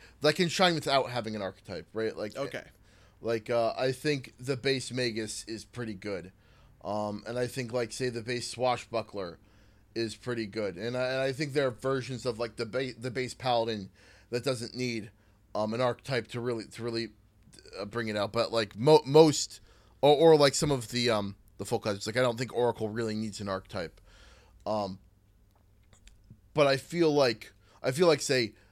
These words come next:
Speaker 1: um, some of the more generalized classes need, need an archetype to feel complete. Like, I think Inquisitor needs an archetype to feel complete. I think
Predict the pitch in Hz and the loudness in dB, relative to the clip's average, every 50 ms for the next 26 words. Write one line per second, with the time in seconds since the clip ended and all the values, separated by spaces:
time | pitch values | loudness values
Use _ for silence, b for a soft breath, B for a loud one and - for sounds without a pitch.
0 | b b b b _ _ _ - 101 107 104 98 95 95 87 - _ _ _ _ | b b b b _ _ _ -4 -2 -2 -2 -2 -4 -6 -10 -14 _ _ _ _
1 | _ _ _ - - - 175 175 165 156 156 151 147 143 135 123 - 151 139 135 | _ _ _ -8 -2 0 0 2 2 2 0 0 0 0 0 0 -2 -2 0 2
2 | 135 131 123 120 120 117 113 - - - 117 113 110 - - 107 104 - - - | 2 2 4 2 2 0 -4 -6 -4 -2 0 0 -2 -4 -6 -12 -12 -12 -10 -8
3 | 117 117 110 107 107 - 110 120 120 113 101 104 110 104 104 107 - 123 110 95 | -8 -8 -8 -8 -10 -10 -10 -8 -8 -8 -8 -6 -6 -6 -6 -8 -8 -10 -10 -10
4 | - 107 - - 117 113 98 - 92 92 - 90 - - 101 104 107 117 131 117 | -10 -14 -10 -8 -6 -6 -6 -8 -12 -14 -12 -12 -10 -8 -8 -8 -6 -6 -6 -6
5 | 113 107 120 120 110 107 107 110 107 110 113 107 104 107 107 104 104 - - 107 | -8 -8 -8 -10 -10 -10 -8 -8 -8 -8 -8 -8 -6 -4 -4 -4 -4 -6 -8 -10
6 | 95 - - - 92 92 95 98 95 95 87 90 101 - 110 104 - | -10 -10 -12 -14 -14 -12 -12 -12 -10 -8 -8 -8 -8 -8 -10 -10 -12